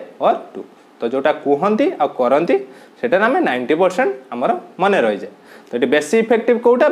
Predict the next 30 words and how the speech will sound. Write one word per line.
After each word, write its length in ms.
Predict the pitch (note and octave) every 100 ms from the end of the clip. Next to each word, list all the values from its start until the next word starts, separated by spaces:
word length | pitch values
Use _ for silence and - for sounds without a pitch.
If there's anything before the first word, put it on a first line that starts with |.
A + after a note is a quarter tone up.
| A3+
ବେଶୀ 180 | - C3
ଇଫେକ୍ଟିଭ 320 | A#2+ B2+ - B2+
ରହୁଛି 220 | D3 E3 A3
ସି 300 | A3 - A3 B3+ B3
ଆଉ 80 | A#3
ହିୟର। 180 | A#3 A#3 A#3 - - -
ତ 40 | -
ଯୋଉଟା 180 | C3 D3+ E3+
ଆମେ 120 | F#3 D3+
ଦେଖନ୍ତି 380 | D3+ - G#3+ A3+
ଆଉ 60 | G#3+
ଶୁଣନ୍ତି, 280 | G#3+ F3+ E3 E3
ସେଟା 140 | G#3+ G#3
ବେଶୀ 200 | G3+ A3
ଇଫେକ୍ଟିଭ। 340 | G#3 G#3+ A3 C#4 -
ତ 40 | D#3+
ଏଇଟା 140 | C#3+ D#3 D#3
କୋଉ 120 | F#3+ A3+
ଆର୍ଟଟା? 220 | A3+ G4 G4 - -
ନା 80 | D#3+ -
ଅଡ଼ିଓ 240 | B2 A#2 A#3+ -
ଭିଜୁଆଲ 360 | G#2+ - F3+ G3+
ଆର୍ଟ। 120 | G#2+ - - - - - -
ତ 40 | B2 A#2+
ଅଡ଼ିଓ 200 | C3 E3+ D#3
ଭିଜୁଆଲ 300 | C#3 D3 C3+
ଆର୍ଟଟା 200 | C3 - F4+
ବେଶୀ 260 | B2+ - G4 G4 - D3+
ଇଫେକ୍ଟିଭ। 420 | D3 G3+ - - - - - _ _ - - - - - - _ _ _ _ _ _
ତ 40 | _